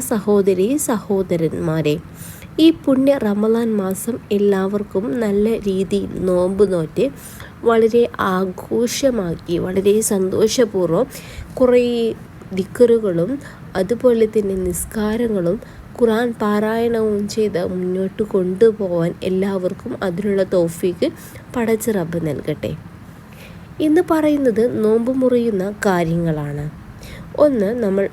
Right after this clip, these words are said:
ഉണ്ടാക്കി ഛർദ്ദിക്കാൻ ശ്രമിക്കുകയാണെങ്കിൽ നമ്മുടെ നോമ്പ് മുറിയുന്നതാണ്. രണ്ട്, ഭാര്യ ഭർത്താക്കന്മാർ തമ്മിൽ സംയോഗം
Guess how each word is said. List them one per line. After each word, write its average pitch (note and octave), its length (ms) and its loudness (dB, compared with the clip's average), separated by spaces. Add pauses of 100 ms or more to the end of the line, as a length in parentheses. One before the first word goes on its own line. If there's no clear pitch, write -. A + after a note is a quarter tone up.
(140)
ഉണ്ടാക്കി B3 420 0 (140)
ഛർദ്ദിക്കാൻ A#3+ 580 -2 (160)
ശ്രമിക്കുകയാണെങ്കിൽ F#3+ 960 -2 (140)
നമ്മുടെ F3 280 -2 (160)
നോമ്പ് D#3+ 280 0 (160)
മുറിയുന്നതാണ്. D3+ 760 -4 (1120)
രണ്ട്, F3 320 2 (200)
ഭാര്യ F3 360 2
ഭർത്താക്കന്മാർ G3+ 680 -2 (120)
തമ്മിൽ F3+ 260 2 (160)
സംയോഗം F3+ 520 0